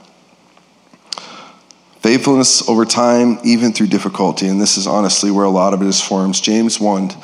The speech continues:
um, and worship team, you guys can come. In James one,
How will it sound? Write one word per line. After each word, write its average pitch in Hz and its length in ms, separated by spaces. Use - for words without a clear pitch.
um, 95 420
and 113 180
worship 143 240
team, 127 180
you 127 100
guys 117 260
can 104 100
come. 90 300
In 110 140
James 131 400
one, 113 440